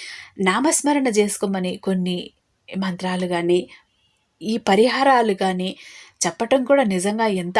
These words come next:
అదృష్టం చేసుకుంటే మనం బాబా గారి ఇవన్నీ వినగలుగుతున్నాం, చూడగలుగుతున్నాం గదా. మీకు కూడా మీ లైఫ్‌లో ఎవరికైనా తీరని కోరికలంటూ ఉంటే, ఎవరైనా ఉద్యోగ ప్రయత్నంలో ఉంటే, ఉద్యోగంలో ప్రమోషన్ కావాలన్నా,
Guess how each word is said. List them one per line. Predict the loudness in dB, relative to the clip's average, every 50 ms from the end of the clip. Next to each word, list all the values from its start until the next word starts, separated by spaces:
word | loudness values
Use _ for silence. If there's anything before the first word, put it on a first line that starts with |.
| 0 0
అదృష్టం | -2 -6 -6 -6 -4 -2 -2 -2 0
చేసుకుంటే | 2 2 2 2 2 0 0 0 2 2 2 0 0 -2 -4 -8
మనం | -6 -6 -6 -4 -4 -4 -4
బాబా | -4 -4 -2 0 0 0
గారి | 2 2 0 0 0 0 -2 -2
ఇవన్నీ | -2 -4 -4 -4 -6 -4 -4 -4 -4
వినగలుగుతున్నాం, | -4 -4 -6 -6 -4 -4 -2 -2 -2 -4 -4 -4 -4 -4 -2 -4 -4
చూడగలుగుతున్నాం | -4 -2 -4 -4 -2 -2 -4 -2 -4 -4 -4 -6 -6 -6 -6 -6 -4
గదా. | -4 -2 -2 -2 -2 -4 -12 -18 -16 -16 -16 -18 -10 -2
మీకు | 2 2 2 2
కూడా | 2 4 4 4 4
మీ | 2 0 0 2
లైఫ్‌లో | 2 2 2 2 0 -2 -2 0 0 0
ఎవరికైనా | 0 0 0 0 0 0 0 0 0 0 -2 -4
తీరని | -4 -4 -2 -2 0 0 -2 -4
కోరికలంటూ | -6 -2 0 0 0 0 -2 -2 -2 -2 -2 -2 -4 -4 -4 -4 -4
ఉంటే, | -6 -6 -4 -2 0 0 -2 -2 -8 -20 -20 -20 -20 -20 -8 -2
ఎవరైనా | 2 4 4 6 6 4 4 2 -2
ఉద్యోగ | -2 0 0 2 2 2 2
ప్రయత్నంలో | 2 2 2 2 0 -2 -4 -2 -2 0 0 0 0
ఉంటే, | 0 -2 -4 -2 0 0 0 0 -2
ఉద్యోగంలో | -4 -2 0 0 0 0 -2 -4 -6 -4 0
ప్రమోషన్ | 0 0 2 2 0 0 0 0 0 0
కావాలన్నా, | 0 0 0 0 -2 -4 -4 -4 -6 -8 -8 -6 -6